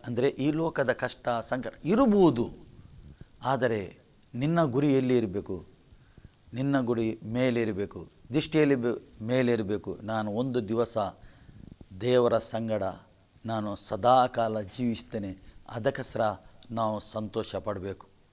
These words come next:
ನೋಡಿ, ಇಲ್ಲಿ ದೇವರ ವಾಕ್ಯ ಹೇಳ್ತದೆ, ಯೇಸುನ ಹೃದಯದಲ್ಲಿ ಏನುಂಟು ಅದು ಹೇಳ್ತಾ ಇದ್ದೇನೆ.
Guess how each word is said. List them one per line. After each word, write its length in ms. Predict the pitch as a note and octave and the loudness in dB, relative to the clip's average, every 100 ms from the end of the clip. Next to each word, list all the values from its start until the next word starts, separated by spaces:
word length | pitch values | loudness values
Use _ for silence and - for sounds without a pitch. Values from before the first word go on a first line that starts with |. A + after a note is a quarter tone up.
| - - - - - - A2+ | -20 -20 -20 -20 -20 -16 -8
ನೋಡಿ, 200 | A2 A2 | -2 -2
ಇಲ್ಲಿ 320 | A2 A2 G2 | 0 -2 0
ದೇವರ 200 | A#2 A#2 | 0 2
ವಾಕ್ಯ 280 | A2 A2+ A2+ | 2 2 -2
ಹೇಳ್ತದೆ, 600 | - G2+ G2+ - - - - - | -4 -6 -6 -8 -20 -20 -20 -8
ಯೇಸುನ 380 | B2 B2 - A#2 | -4 -2 -2 -2
ಹೃದಯದಲ್ಲಿ 600 | G#2+ A2+ A2+ A2+ G#2+ G#2+ | -2 0 -2 -2 -2 -2
ಏನುಂಟು 400 | A#2 B2 G#2+ G2 | -2 -2 -4 -6
ಅದು 180 | F2+ G2+ | -8 -6
ಹೇಳ್ತಾ 360 | G2 G#2+ G#2 G#2+ | -4 -4 -4 -6
ಇದ್ದೇನೆ. 520 | F2+ G#2 F#2 F#2+ | -6 -8 -10 -14